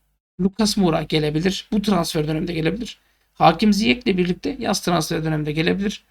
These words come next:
Hocam bize bırakmazlar. Paris Saint-Germain şöyle yaptıydı, böyle yaptıydı. Vallahi yaza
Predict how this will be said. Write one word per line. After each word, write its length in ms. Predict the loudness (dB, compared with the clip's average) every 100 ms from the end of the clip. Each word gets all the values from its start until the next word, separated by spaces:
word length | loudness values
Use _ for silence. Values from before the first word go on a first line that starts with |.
| _
Hocam 400 | 0 4 4 4
bize 240 | 0 0 2
bırakmazlar. 540 | 0 0 -6 -6 -14 -6
Paris 280 | 2 2 2
Saint-Germain 420 | 0 -2 0 -2
şöyle 240 | -2 -2 -2
yaptıydı, 340 | -4 -8 -6
böyle 180 | -4 -4
yaptıydı. 400 | -4 -8 -10 -10 _ _ _ _ _ _ _ _
Vallahi 320 | -6 0 2 4
yaza 500 | 4 6 4 2